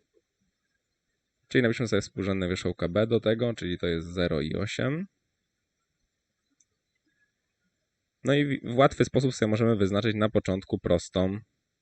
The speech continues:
B D. O taką. Nazwijmy ją sobie, no nazwijmy ją sobie jakoś K. Wiemy, że prosta K jest prostopadła do prostej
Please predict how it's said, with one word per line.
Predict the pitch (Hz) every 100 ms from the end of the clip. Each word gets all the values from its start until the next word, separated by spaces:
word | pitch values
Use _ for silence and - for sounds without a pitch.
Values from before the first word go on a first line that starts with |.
| _ _ _ _ _ _ _ _ _ _ _ _ _ _ _ _ _ _ _ _ _ _ _
B | 92 95 95
D. | 90 64 - - _ _ _ _ _ _ _ _ _ _
O | -
taką. | - 98 104 139 208 - _ _
Nazwijmy | - 110 110 104
ją | 92 90
sobie, | - - - - _ _ -
no |
nazwijmy | 127 101 98 92
ją |
sobie | - -
jakoś | 82 -
K. | - - - _ _ _ _ _ _ _ _ _ _ _ - _ _ _ _ _ _ _ _ _ _ _ _ _
Wiemy, | 123 135 127
że | 120
prosta | 120 117 110
K | - 101
jest | 87 - - -
prostopadła | 117 117 95 90 98 95
do | 85 90
prostej | 98 95 - 73 67 -